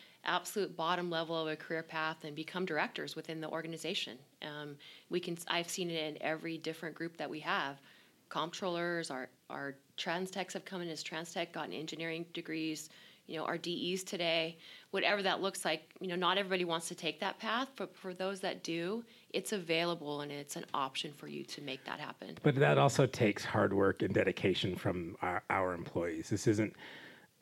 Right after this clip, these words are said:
Speaker 2: a given. Anybody that's in that director's, 'cause I can think of three, four, five directors that started
Speaker 1: Absolutely.
Speaker 2: on a survey crew or as a cashier or whatever it was, it, it's work.
Speaker 1: It is work.
Speaker 2: Um,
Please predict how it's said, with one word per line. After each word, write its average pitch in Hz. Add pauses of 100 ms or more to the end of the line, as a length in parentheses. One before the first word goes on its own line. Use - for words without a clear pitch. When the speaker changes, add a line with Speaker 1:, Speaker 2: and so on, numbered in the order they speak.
(160)
Speaker 2:
a 113
given. 98
Anybody 143
that's 113
in 113
that 104
director's, 107
'cause 127
I 135
can 127
think 117
of 104
three, 120
four, 107
five 110
directors 107
that -
started 101 (240)
Speaker 1:
Absolutely. 175
Speaker 2:
on 123
a 131
survey 139
crew 95
or 113
as 120
a 120
cashier 131
or 104
whatever 160
it 95
was, 127 (920)
it, 123 (240)
it's 135
work. 113 (140)
Speaker 1:
It 180
is 175
work. 170
Speaker 2:
Um, 110